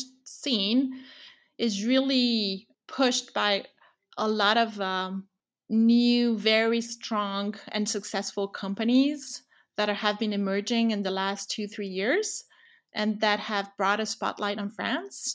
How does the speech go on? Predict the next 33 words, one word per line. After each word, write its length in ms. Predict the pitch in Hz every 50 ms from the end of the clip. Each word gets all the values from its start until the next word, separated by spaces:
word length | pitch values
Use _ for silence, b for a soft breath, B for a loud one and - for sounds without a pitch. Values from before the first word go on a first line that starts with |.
| - -
And 200 | 220 208 208 208
so 260 | 208 - 220 202 202 196
that 220 | 196 196 - -
we're 140 | 202 196 196
seeing 320 | - - 220 208 202 196
a 40 | 196
lot 220 | 190 190 - -
more 500 | 208 202 196 196 196 190 190 190 196 190 - _ _ -
ambition, 720 | 233 247 285 339 339 330 330 - 311 269 254 240 240 240
a 40 | 233
lot 240 | 226 208 190 - 214
more 220 | 202 202 202 - - _ _ _ _ -
international 640 | - 208 196 202 214 220 208 214 214 - 220 208
investors. 880 | 220 233 247 262 285 285 277 - - 247 214 208 208 208 202 - - - B B B B B B _ _ _ -
And 160 | 202 208 208
so 240 | - - 233 214 - -
I 100 | 208 226
would, 180 | 233 262 254 - - - -
I 100 | - 226
would 160 | 302 320 262 -
say 600 | - - 247 226 208 202 196 190 - - - _ _ _
there's 320 | - - 220 247 240 226 233
more 220 | 240 254 294 330
capital 520 | - - 277 247 247 233 226 220 214 220 -
and 200 | - 214 208 214
more 560 | 214 220 220 220 226 226 220 226 226 220 - _ _ _ _ _ _ _ - - - _ - -
experienced 480 | - 233 233 - 302 285 285 277 262 262
investors, 960 | 262 226 220 196 208 208 - - 202 196 196 196 190 190 196 202 - - - - - _ - -
uh, 600 | 196 196 196 190 185 185 180 - - - - -
for 240 | - - - 208
the 120 | 190 208 196
French 300 | - - 233 226 233 233
scene 760 | - - - - 220 208 185 180 185 196 208 220 220 220